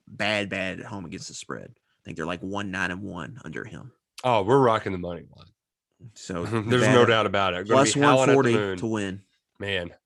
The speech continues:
Speaker 2: Hoo-woo. Only three-point dogs. Uh, sign me up. Sign me up.
Speaker 1: Let Carson Strong get out there and cook a little bit.
Speaker 2: Go out there and cook. Uh, I mentioned how, you know, Georgia can be a little sketch. Like, it,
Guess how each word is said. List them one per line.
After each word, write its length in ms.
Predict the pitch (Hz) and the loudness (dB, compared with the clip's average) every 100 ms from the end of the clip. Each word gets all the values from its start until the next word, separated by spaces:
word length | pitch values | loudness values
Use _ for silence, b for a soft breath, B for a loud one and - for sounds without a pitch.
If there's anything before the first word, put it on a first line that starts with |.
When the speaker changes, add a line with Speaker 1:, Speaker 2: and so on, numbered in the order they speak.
| - | 2
Speaker 2:
Hoo-woo. 580 | 349 370 359 381 339 - _ _ _ - | 6 8 8 8 8 4 _ _ _ -4
Only 160 | 120 117 | 0 0
three-point 520 | 117 123 117 120 104 | 2 -2 2 0 0
dogs. 520 | 101 104 107 104 - _ 101 | 0 2 0 -4 -16 _ -10
Uh, 120 | 95 | -8
sign 300 | - 120 123 | -2 2 2
me 200 | 107 98 | 2 0
up. 160 | 82 - - | -2 -8 -8
Sign 280 | 110 117 | -2 0
me 200 | 117 104 | 2 2
up. 160 | 98 95 | 0 -2
Speaker 1:
Let 200 | 107 104 | -6 -6
Carson 340 | - 131 131 135 | -2 0 0 -2
Strong 300 | - 135 135 | 0 0 2
get 140 | 135 | 2
out 160 | 139 135 | 0 0
there 100 | 123 | -6
and 100 | 135 | -4
cook 200 | 117 - | -6 -4
a 40 | |
little 140 | 92 87 | -6 -4
bit. 280 | 92 - _ - 98 | -6 -8 _ -20 -14
Speaker 2:
Go 180 | 95 101 | -8 -6
out 180 | 104 - | -4 0
there 400 | 98 98 95 - | 0 2 0 -6
and 200 | - - | -16 -16
cook. 380 | - 113 90 - _ b b _ | 0 2 2 -2 _ b b _
Uh, 280 | 110 113 110 | 0 2 2
I 120 | - 117 | 0 0
mentioned 460 | 123 180 - 156 | 2 2 0 -2
how, 320 | 117 101 98 67 | -2 -2 -4 -10
you 160 | 98 | -10
know, 60 | 92 | -8
Georgia 320 | 92 98 95 | -4 -2 -2
can 100 | 101 | -2
be 80 | 101 | 0
a 60 | 98 | 0
little 160 | 98 | 0
sketch. 360 | - 101 98 - | -2 -2 -2 0
Like, 220 | 135 143 | 0 2
it, 180 | 151 | 0